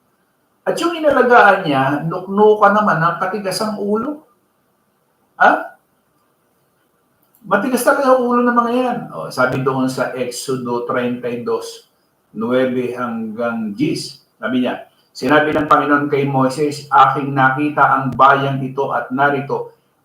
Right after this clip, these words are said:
isang bayang may matigas na ulo.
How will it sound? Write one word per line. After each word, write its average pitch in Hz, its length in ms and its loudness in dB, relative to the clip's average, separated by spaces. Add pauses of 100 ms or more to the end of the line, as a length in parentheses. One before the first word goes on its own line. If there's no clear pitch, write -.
isang 143 640 0 (160)
bayang 156 880 4
may 147 400 2
matigas 139 720 -2
na 147 240 2
ulo. 147 640 0